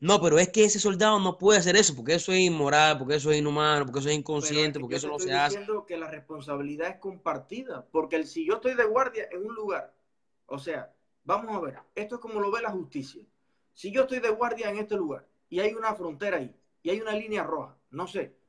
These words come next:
Speaker 2: vamos a suponer el aeropuerto de, vamos a suponer que Cuba tuviera frontera con otro país, y está el soldado fronterizo. Es más, no lo vamos a suponer. ¿Tú has visto la película Frontera de Cuba? Entonces,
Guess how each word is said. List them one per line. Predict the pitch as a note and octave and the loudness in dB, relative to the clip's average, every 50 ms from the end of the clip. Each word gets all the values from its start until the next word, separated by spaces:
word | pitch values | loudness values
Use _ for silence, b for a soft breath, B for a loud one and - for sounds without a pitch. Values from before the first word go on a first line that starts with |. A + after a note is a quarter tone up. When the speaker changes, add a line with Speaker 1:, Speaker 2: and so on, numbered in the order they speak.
| _ _ | _ _
Speaker 2:
vamos | - C3+ D#3+ F3+ | -10 -8 -8 -6
a | F#3 | -6
suponer | A3 G#3 G#3+ A#3 B3+ B3+ A#3+ | -8 -8 -6 -4 -2 -2 0
el | G3+ F3+ | 0 0
aeropuerto | D#3+ D#3 D#3 D3 C3+ D#3+ A3 A#3 A3 - A#3 G#3+ | 0 -2 -4 -8 -6 -4 -4 -4 -4 -6 -4 -4
de, | G#3+ G#3 G3+ - - | -4 -4 -6 -6 -6
vamos | G#3+ A#3 A#3+ | -6 -6 -4
a | G#3+ | -6
suponer | B3 G#3 A#3 B3 A#3+ G#3+ | -8 -8 -8 -8 -8 -8
que | G#3+ G#3 | -10 -10
Cuba | - B3+ B3+ B3 A#3 | -10 -4 -2 -2 -2
tuviera | - G#3+ G#3+ A3+ A#3 A3+ A3 | -2 -4 -4 -2 -2 -4 -4
frontera | G#3 G#3+ G#3 G#3 B3+ C4 B3+ A#3 - - _ _ _ _ _ _ | -6 -8 -4 -4 -4 -4 -4 -6 -10 -14 _ _ _ _ _ _
con | - F3 F3+ G#3 | -8 -6 -4 -4
otro | A3 A3+ B3 - | -2 -2 -2 -2
país, | F3 C#3+ A#2+ - _ _ _ _ _ _ _ _ _ _ _ _ _ _ _ | -4 -8 -8 -10 _ _ _ _ _ _ _ _ _ _ _ _ _ _ _
y | C#3+ C#3 | -8 -8
está | C3+ C3+ C#3+ D3+ | -6 -6 -4 -4
el | F#3+ G3 | -4 -2
soldado | A#3 A3+ G#3+ G#3 G#3+ B3 C#4 C4 | -2 -4 0 2 2 2 0 -2
fronterizo. | B3+ A#3 A3 F#3+ D3+ D#3+ D#3 F3+ F#3 - - _ _ _ _ _ _ _ | -4 -8 -8 -6 -8 -6 -6 -6 -8 -8 -14 _ _ _ _ _ _ _
Es | D#3 D#3+ D#3 | -12 -12 -8
más, | F3 B3+ D4 C4+ | -4 -4 -4 -4
no | G3+ F3+ | -4 -4
lo | F#3 G#3 | -2 -2
vamos | A#3+ B3 C4 C4+ C4 | -2 -2 -4 -8 -10
a | |
suponer. | C#4 B3+ A#3 C4 C#4 D#4+ D4 - C#3 _ _ _ _ _ _ _ _ _ | -10 -8 -8 -6 -6 -6 -8 -8 -12 _ _ _ _ _ _ _ _ _
¿Tú | - G3 | -8 -6
has | G3+ | -6
visto | A#3+ B3 A#3+ A#3+ | -6 -4 -2 -2
la | A3 A3 | -4 -2
película | G#3+ A3 A#3 C4 C4+ B3+ B3+ A#3+ G3+ | -6 -6 -8 -8 -10 -8 -8 -8 -8
Frontera | - G#3 F#3+ F3+ F#3 - C#4+ C#4+ G3 - - _ _ _ _ _ _ _ _ _ _ _ _ _ _ _ | -6 -8 -8 -8 -4 -4 -4 -4 -6 -10 -16 _ _ _ _ _ _ _ _ _ _ _ _ _ _ _
de | C3+ D#3 D#3 | -8 -8 -8
Cuba? | - C#4+ C#4 G#3 - - _ _ _ _ _ _ _ _ _ _ _ _ _ _ _ _ | -8 -8 -10 -10 -12 -14 _ _ _ _ _ _ _ _ _ _ _ _ _ _ _ _
Entonces, | - - - E3+ B3 B3+ C#4 A#3+ D3+ | -20 -10 -6 -4 -4 -2 -2 -4 -4